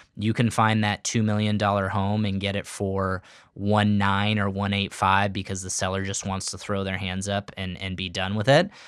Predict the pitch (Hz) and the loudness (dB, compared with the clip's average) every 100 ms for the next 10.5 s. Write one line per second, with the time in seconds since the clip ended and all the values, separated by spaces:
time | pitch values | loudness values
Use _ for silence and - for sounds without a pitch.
0 | - - _ _ _ _ _ _ _ _ | -20 -20 _ _ _ _ _ _ _ _
1 | _ - 107 98 - 104 98 95 82 - | _ 2 4 4 2 0 0 -2 -2 -2
2 | 101 92 92 80 87 - 110 107 - 110 | -2 -2 -2 -4 -6 -6 2 2 4 0
3 | 104 104 101 98 98 98 98 104 107 - | 2 0 0 -2 -2 -2 -2 -2 -2 0
4 | 113 110 120 120 - 101 - - 104 104 | 0 2 2 2 2 2 2 2 2 2
5 | 110 98 107 107 110 - - _ 107 95 | -2 -2 0 2 0 -8 -14 _ -10 -6
6 | - 98 98 - 98 - 98 101 - 92 | -4 -2 -2 -4 -6 -6 -10 -8 -4 -4
7 | - 95 92 - _ - _ _ 107 101 | -2 -4 -6 -10 _ -20 _ _ 4 6
8 | 101 98 101 101 101 104 98 98 101 101 | 4 2 2 0 -2 -2 0 0 0 0
9 | 104 101 101 95 110 104 113 - 104 107 | -2 -2 -2 0 -2 0 0 0 -2 0
10 | 104 104 104 104 - | 4 4 2 -2 -4